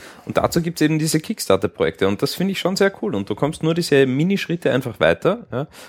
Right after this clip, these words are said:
aber es tut sich was und das finde ich sehr nett. Und grad Internet der Dinge, weil du grad gesagt hast, das ist, das ist wirklich im Kommen und, und, und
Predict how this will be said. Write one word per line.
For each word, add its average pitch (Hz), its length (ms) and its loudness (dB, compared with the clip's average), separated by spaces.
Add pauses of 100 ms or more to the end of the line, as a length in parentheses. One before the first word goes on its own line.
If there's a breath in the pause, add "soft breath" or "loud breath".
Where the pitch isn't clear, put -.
(140 loud breath)
aber 104 160 4
es 127 80 2
tut 190 180 -10
sich 95 200 -10
was - 260 -6 (160)
und 104 140 -8
das 135 120 -4
finde 156 180 -4
ich - 60 -12
sehr 156 120 -2
nett. 160 320 -4 (640 loud breath)
Und 120 200 -6
grad 127 240 2
Internet 147 440 2
der 123 60 2
Dinge, 143 400 2
weil 135 80 -2
du 131 80 -6
grad 135 160 -4
gesagt - 300 -2
hast, 143 180 -2
das 123 100 -2
ist, - 360 -6
das 117 120 0
ist 113 240 -4 (240)
wirklich 127 320 -2
im 147 120 -4
Kommen 135 360 -2
und, 120 360 -12
und, - 240 -12
und - 340 -16